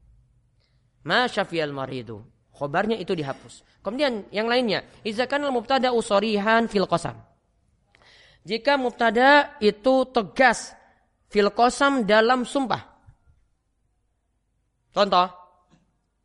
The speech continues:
la umruka innal hayata kifahun. Demi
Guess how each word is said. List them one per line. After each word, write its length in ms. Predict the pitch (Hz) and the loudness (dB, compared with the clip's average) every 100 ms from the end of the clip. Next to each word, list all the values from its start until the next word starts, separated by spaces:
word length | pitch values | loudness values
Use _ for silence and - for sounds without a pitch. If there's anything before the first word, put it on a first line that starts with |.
| _ _ _ _ _ _ _ _ - | _ _ _ _ _ _ _ _ 0
la 220 | 196 196 | 2 4
umruka 560 | 330 302 240 202 185 - - _ _ _ _ _ _ _ _ _ | 2 2 4 4 2 -2 -20 _ _ _ _ _ _ _ _ _
innal 460 | 220 233 202 190 165 | -2 -2 0 -2 -4
hayata 1120 | - 165 160 196 190 165 156 - 190 214 240 - - _ - | -4 -4 0 2 2 2 0 -2 0 0 0 -8 -20 _ -10
kifahun. 1200 | 175 160 147 175 196 208 190 175 - 214 151 98 - _ _ _ _ _ _ _ _ _ _ _ _ _ _ _ _ _ _ _ _ | -6 -6 -6 -4 0 2 2 0 0 0 0 -6 -20 _ _ _ _ _ _ _ _ _ _ _ _ _ _ _ _ _ _ _ _
Demi 400 | 160 190 226 302 | -8 -4 -2 -2